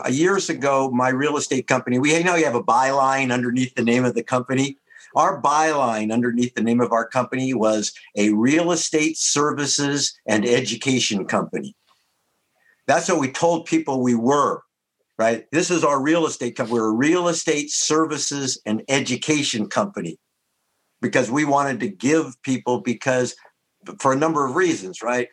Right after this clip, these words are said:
And people are better off for it. And that's how you generate people that, I still get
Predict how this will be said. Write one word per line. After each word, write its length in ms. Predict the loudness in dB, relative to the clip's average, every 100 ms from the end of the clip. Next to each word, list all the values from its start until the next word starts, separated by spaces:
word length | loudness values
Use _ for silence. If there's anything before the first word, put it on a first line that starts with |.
| _ -6
And 220 | -4 -2 -2
people 240 | -2 0
are 100 | 0
better 340 | 0 2 2
off 220 | 2 0 -4
for 200 | -2 0
it. 180 | 0 -4
And 240 | -6 -2 0
that's 220 | -2 -2
how 120 | -4
you 180 | -2 -2
generate 440 | -2 0 0 -2
people 300 | -2 -4 -2
that, 160 | -2 -4 _ _ -4
I 120 | -2
still 460 | -2 -2 0 2
get 240 | 0 -4